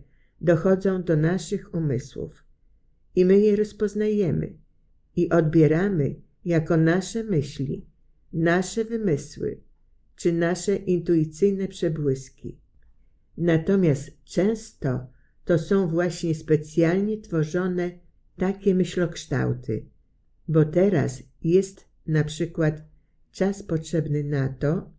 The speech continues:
żeby były takie i takie wizualizacje i takie i takie pragnienia jak największej ilości ludzi dla Ziemi, czy jakichś tam działań, które mają pomóc Ziemi.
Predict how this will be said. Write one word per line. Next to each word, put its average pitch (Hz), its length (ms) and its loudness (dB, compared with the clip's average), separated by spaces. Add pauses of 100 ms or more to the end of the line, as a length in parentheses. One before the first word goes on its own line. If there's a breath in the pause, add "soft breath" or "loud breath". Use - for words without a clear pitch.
(320)
żeby 165 340 4
były 165 320 2
takie 151 580 -2
i 160 260 -2
takie 151 400 -2
wizualizacje 185 1120 -4 (760)
i - 320 0 (100)
takie 165 500 0
i 139 280 -6
takie 139 420 -2
pragnienia 185 840 -2 (520)
jak 156 240 4
największej 156 760 2
ilości 160 520 -2
ludzi 165 580 -6 (320)
dla 214 220 4
Ziemi, - 540 -2 (600)
czy - 180 -2
jakichś 160 880 -2
tam 156 280 2
działań, 127 560 -2 (520)
które 160 320 4
mają 170 380 4
pomóc 160 400 -2
Ziemi. - 560 -4